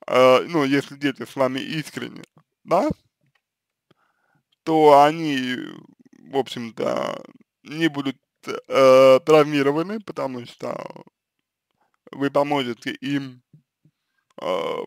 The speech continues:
прожить и пережить, эм, ну, то, что вас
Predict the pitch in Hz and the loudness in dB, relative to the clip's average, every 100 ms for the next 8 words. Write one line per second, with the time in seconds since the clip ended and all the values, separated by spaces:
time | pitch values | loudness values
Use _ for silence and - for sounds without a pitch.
0 | - 147 131 135 139 - 131 135 139 135 | -2 2 2 2 -6 -8 -12 -8 -6 -4
1 | 131 117 _ _ _ _ _ _ _ _ | -6 -8 _ _ _ _ _ _ _ _
2 | _ _ _ _ _ - 50 57 - - | _ _ _ _ _ -10 -8 -6 -10 -16
3 | - - - - - - - - 147 117 | -20 -20 -20 -20 -20 -20 -20 -10 -8 -8
4 | - 135 113 - 127 123 - 135 143 123 | -2 -4 -4 -6 -4 -4 -6 2 6 6